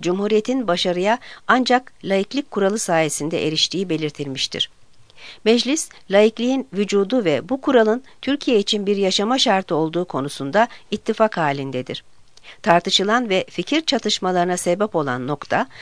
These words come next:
laikliğin anlaşılışı ve yerinin Türk anayasa hukuku içinde tayini meselesidir. Türkiye'de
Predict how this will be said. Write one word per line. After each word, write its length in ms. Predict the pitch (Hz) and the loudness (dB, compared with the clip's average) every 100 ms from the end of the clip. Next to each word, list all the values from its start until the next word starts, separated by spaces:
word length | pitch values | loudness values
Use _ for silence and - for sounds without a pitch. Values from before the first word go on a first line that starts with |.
| - - | -16 0
laikliğin 560 | 196 226 - 233 254 - | 2 2 2 -2 -2 0
anlaşılışı 840 | 175 180 170 156 131 - 226 254 | 0 0 -2 -4 -2 -2 0 -2
ve 220 | 165 180 - | 0 0 0
yerinin 580 | 151 202 220 196 185 - - - | 2 4 4 2 0 -4 -14 -6
Türk 220 | 302 - | -4 0
anayasa 420 | 220 233 262 240 | 2 2 0 -2
hukuku 360 | 175 170 - 139 | -2 -4 -4 -6
içinde 420 | - - 160 208 | -4 -4 -2 -4
tayini 480 | - 190 180 175 156 | 0 2 2 2 -4
meselesidir. 720 | 135 - 123 127 113 92 - - - - - - - - - - - - - - | -6 -6 -6 -6 -10 -12 -14 -16 -20 -20 -20 -20 -20 -20 -20 -20 -20 -20 -20 -14
Türkiye'de 600 | - 320 - 285 170 196 | -4 0 4 4 6 4